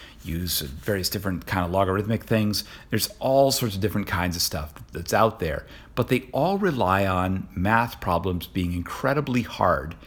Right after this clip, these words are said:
for computers to solve in a, in a reasonable amount of time. So the question is, uh, what happens when you start to be able to solve those problems? W-, what we've seen is that as with, uh,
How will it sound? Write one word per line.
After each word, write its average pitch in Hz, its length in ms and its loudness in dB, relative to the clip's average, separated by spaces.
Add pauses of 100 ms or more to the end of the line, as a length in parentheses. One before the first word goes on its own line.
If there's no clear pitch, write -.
(340)
for 107 180 2
computers 101 600 2
to 101 120 -2
solve 98 420 4
in 117 80 2
a, 120 140 2
in 123 140 -2
a 120 40 2
reasonable 120 400 4
amount 90 200 2
of 82 80 -2
time. 113 340 2 (1600)
So 151 420 8
the 131 180 2
question 147 560 2
is, 90 600 0 (540)
uh, 101 240 0
what 131 220 6
happens 113 420 2
when 104 160 2
you 98 60 0
start 92 260 0
to - 40 -8
be 87 60 -2
able 85 160 -4
to - 80 -4
solve 135 320 2
those 80 180 -4
problems? 62 540 -8 (300)
W-, - 180 -2
what 139 180 10
we've 110 160 -2
seen 113 380 4
is 95 200 0
that 98 200 0 (300)
as 117 400 4
with, 98 440 -2 (380)
uh, - 220 -6